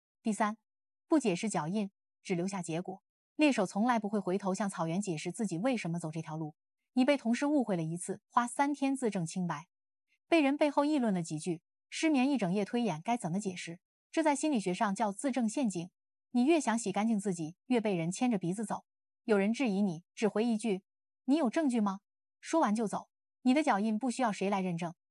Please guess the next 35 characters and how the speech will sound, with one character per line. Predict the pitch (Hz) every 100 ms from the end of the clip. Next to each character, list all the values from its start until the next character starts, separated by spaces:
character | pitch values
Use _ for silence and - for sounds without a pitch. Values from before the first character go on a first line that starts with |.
| _ _ -
咬 | 220 202
到 | 262
猎 | 339
物 | 262
的 | 175
人 | 156 147 -
不 | 311 269
需 | -
要 | 302
写 | 220 185
说 | 202
明 | 190 170
书。 | 202 208 _ _ _ _ -
第 | 233
四， | - 214 - _ _ _ -
饿 | 302
了 | 247
三 | 269 277
天 | 285
还 | 269
能 | 196 254
等， | - - _ _ _ -
这 | 311
是 | 311
猎 | 330 269
手 | 185
和 | 165
猎 | 208 233
物 | 208
最 | 196 254
本 | - 156
质 | 165
的 | 175
区 | - 180
别， | 170 170